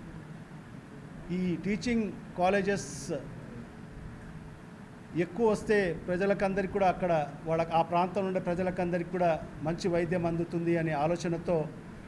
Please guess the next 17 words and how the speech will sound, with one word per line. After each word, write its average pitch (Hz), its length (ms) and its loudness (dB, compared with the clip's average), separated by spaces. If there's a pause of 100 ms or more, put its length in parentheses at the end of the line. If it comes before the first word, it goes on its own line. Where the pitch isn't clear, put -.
(460)
మరి 156 160 2
ముందుకెళ్తున్నాం. 170 840 0 (340)
మరి 160 120 2
తద్వారా 175 720 6 (600)
మన 147 240 2
కాలేజీలో 196 680 2
కూడా 190 320 4
ఈ, 175 300 0 (320)
ఈ 156 100 0 (1080)
జనరల్ 175 220 2
హాస్పిటల్లో 180 540 2
కూడా 180 420 2 (2000)
ఎక్కడైతే 190 760 2 (400)
ఈ 175 100 0
పీజీ 208 400 2
సీట్స్ 208 400 -2
పెంచుకోవాలంటే 180 880 2